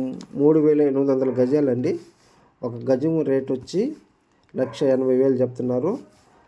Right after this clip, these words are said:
ఎవరైనా ఈ వీడియో నచ్చినట్లయితే మీకు ఒకసారి సైట్ విజిటింగ్ చూసుకొని ఓకే అంటే డైరెక్ట్ ల్యాండ్ ఓనర్స్ కాడ పోయి కూర్చొని డీల్ క్లోజ్ చేసుకోవచ్చండి.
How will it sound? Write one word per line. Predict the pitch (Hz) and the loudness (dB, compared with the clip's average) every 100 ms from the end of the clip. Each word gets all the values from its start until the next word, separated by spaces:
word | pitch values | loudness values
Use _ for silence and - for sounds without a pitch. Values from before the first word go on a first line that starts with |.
| _ - | _ -2
ఎవరైనా | 123 127 131 | 0 2 2
ఈ | 131 127 | 0 0
వీడియో | 127 135 151 | 2 2 2
నచ్చినట్లయితే | 135 127 123 123 135 127 196 320 - _ _ _ _ _ _ | 2 -2 -4 -4 -2 -4 -4 -8 -12 _ _ _ _ _ _
మీకు | 135 131 123 120 117 117 117 - | -4 -2 0 0 0 0 -4 -10
ఒకసారి | 117 135 123 | -6 -4 -2
సైట్ | 139 135 131 | 0 0 2
విజిటింగ్ | 127 123 127 120 135 | 0 0 -4 -4 -4
చూసుకొని | 131 - 143 226 - - - _ _ _ _ - | -8 -6 -4 -4 -8 -18 -20 _ _ _ _ -6
ఓకే | 127 131 | -2 2
అంటే | 131 127 202 165 | 2 2 -4 -2
డైరెక్ట్ | 131 127 120 | 0 0 0
ల్యాండ్ | 131 127 131 | 0 2 2
ఓనర్స్ | 127 127 123 120 - | 2 2 0 -4 -2
కాడ | 120 120 | -2 0
పోయి | 170 | -2
కూర్చొని | - 127 135 143 120 | -4 -6 -4 -4 -2
డీల్ | 123 120 | -2 -2
క్లోజ్ | 123 113 117 | 0 0 0
చేసుకోవచ్చండి. | 110 - 101 - 90 85 | -2 -4 -8 -6 -8 -8